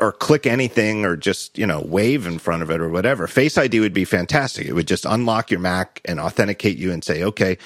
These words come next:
I recognize you, Joanna. You're in. You're unlocked."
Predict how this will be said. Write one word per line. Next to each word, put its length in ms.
I 120
recognize 580
you, 80
Joanna. 540
You're 200
in. 320
You're 160
unlocked." 420